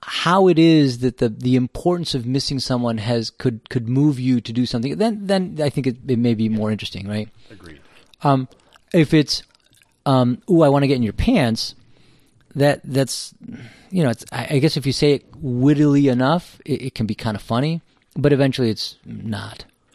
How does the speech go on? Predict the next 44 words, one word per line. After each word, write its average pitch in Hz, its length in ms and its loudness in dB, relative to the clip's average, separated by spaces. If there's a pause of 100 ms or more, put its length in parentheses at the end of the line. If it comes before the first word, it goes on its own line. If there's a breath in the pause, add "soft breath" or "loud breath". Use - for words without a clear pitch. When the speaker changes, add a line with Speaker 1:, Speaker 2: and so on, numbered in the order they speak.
(600 soft breath)
Speaker 1:
Um, 131 260 0
so, 170 260 2
Speaker 2:
Yeah. 180 200 2
Speaker 1:
uh, 175 40 -6
or, 196 220 4
uh, 190 120 0
Speaker 2:
Right. 202 80 -4
It 202 60 -4
Speaker 1:
I 208 40 -2
mean, 208 140 4
Speaker 2:
doesn't 202 80 4
Speaker 1:
again, 175 100 4
Speaker 2:
have, 110 140 0
it 123 120 -8
doesn't 120 220 -8
have 101 160 -4
the 92 80 -8
resonance 85 580 -8
or 82 40 -14
the 80 100 -12
long 78 420 -12
Speaker 1:
m-, 147 140 0
Speaker 2:
term. 160 140 -6
Speaker 1:
my 160 200 2
preference 143 560 -2
i-, - 40 -12
is, 135 540 -2 (600)
you 226 100 -2
know, 131 140 0
I 143 60 -2
get 143 180 0
a 143 80 0
little 147 140 4
bit 135 120 0
more 131 200 0
philosophical 113 960 -6 (300)
bent 104 440 -6
to, 101 320 -6
Speaker 2:
Yeah, 113 120 -8
Speaker 1:
to, 120 100 -2
Speaker 2:
sure. 120 240 -10
Speaker 1:
to 131 120 0
the 135 100 2
lyrics. 139 400 2